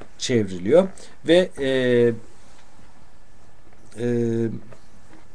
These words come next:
Avrupa'da, eee,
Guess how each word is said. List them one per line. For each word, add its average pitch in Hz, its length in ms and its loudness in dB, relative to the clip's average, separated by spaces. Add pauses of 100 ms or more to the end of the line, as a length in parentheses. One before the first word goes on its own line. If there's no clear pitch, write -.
(1080)
Avrupa'da, 185 720 8 (320)
eee, 117 580 4